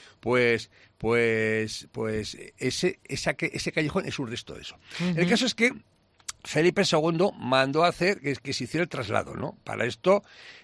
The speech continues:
Speaker 1: eh, no se pudo llevar a caso, a, a cabo, pero en cambio, fíjate, ese mismo,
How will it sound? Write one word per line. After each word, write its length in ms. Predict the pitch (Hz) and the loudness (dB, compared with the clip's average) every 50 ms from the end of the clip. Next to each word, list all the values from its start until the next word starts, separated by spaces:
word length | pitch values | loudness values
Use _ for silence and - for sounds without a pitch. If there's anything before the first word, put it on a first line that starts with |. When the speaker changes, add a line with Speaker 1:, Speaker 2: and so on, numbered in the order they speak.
| _ | _
Speaker 1:
eh, 540 | - - 131 135 135 131 131 131 127 127 127 127 | -2 2 4 4 6 6 6 4 4 2 0 0
no 300 | 131 135 139 147 147 139 | 2 2 4 4 4 4
se 160 | - - 113 | 2 -2 -4
pudo 240 | - 117 107 101 107 | -4 -4 -6 -4 -2
llevar 180 | 101 101 110 | 0 2 4
a 80 | 117 120 | 4 4
caso, 420 | 120 151 147 143 - 170 175 - | 4 4 2 4 4 2 0 2
a, 280 | - 120 127 123 - - _ | 2 2 0 0 -2 -4 _
a 140 | - 135 | -4 -2
cabo, 320 | - - 165 180 214 208 - | 2 4 4 4 4 4 2
pero 200 | - 165 170 170 | 2 2 2 2
en 100 | 165 156 | 2 2
cambio, 300 | - 196 202 214 214 202 - | 2 2 2 2 2 -2 -2
fíjate, 460 | - 160 156 180 165 - 190 - - - | -4 -2 0 0 2 2 2 2 0 -4
ese 340 | - - 139 143 - - 180 | -4 -2 -2 0 0 0 2
mismo, 560 | 170 196 185 180 185 185 185 185 185 185 175 | 2 2 2 2 4 4 4 6 6 6 4